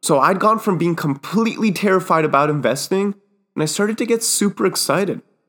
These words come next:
And the reason why was because I started to understand how this game worked. I un-, I understood how money worked. Right? It's like watching basketball. If, I'm not sure if any of you ever watch basketball with someone that has no idea what's going on, the rules of the game and how it works.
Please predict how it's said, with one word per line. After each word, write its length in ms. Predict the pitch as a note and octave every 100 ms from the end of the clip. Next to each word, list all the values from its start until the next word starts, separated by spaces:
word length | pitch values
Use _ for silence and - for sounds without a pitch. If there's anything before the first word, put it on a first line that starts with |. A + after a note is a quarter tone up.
| _ - _ _ _ -
And 120 | E3
the 60 |
reason 400 | D#3 F#3+ G#3+ F#3+
why 280 | C#3+ G3+ G#3
was 340 | D3+ C3+ C#3+ C#3
because 320 | - D#3+ E3+
I 60 | F3
started 360 | - F#3 G3+
to 120 | A3+ -
understand 440 | F#3+ F3+ F3+ E3
how 220 | - D3
this 220 | D#3 D3+
game 320 | - C#3 C#3 G#2+
worked. 320 | C3+ B2 -
I 140 | C3+
un-, 160 | D3 F3+
I 180 | C#3+ D3
understood 640 | F3 F#3+ - E3 E3 D#3+ - _ _ -
how 180 | E3
money 300 | E3 D3 A3+
worked. 420 | F#3 G#2+ - _ - _ _ _ _ _ _ _
Right? 140 | D#3 E3
It's 140 | F3
like 100 | A#3
watching 380 | F#3+ G3 G3 F3
basketball. 480 | C3+ C#3+ - B2+ A2
If, 100 | C3
I'm 140 | C#3
not 100 | F3
sure 160 | E3+ F3+
if 120 | D#3
any 140 | D3+
of 100 | D#3
you 120 | D3
ever 180 | C3 C3+
watch 320 | B2 B2+ -
basketball 540 | - A2+ B2 - B2+ B2
with 120 | C3
someone 260 | - C#3 C3+
that 160 | B2
has 180 | C#3+ B2
no 280 | B2+ C#3+ C#3+
idea 520 | C3+ C3 C3 A#2+ A2+ _ _ _
what's 320 | B2 C#3 -
going 300 | C#3 A#2+ A#2
on, 220 | B2 B2+
the 80 | A2+
rules 400 | A2 C3+ C#3+ C#3
of 120 | A2
the 60 | A#2+
game 240 | A#2+ B2+
and 100 | A2
how 260 | - B2 A#2+
it 120 | -
works. 420 | F#2 A2 E3 -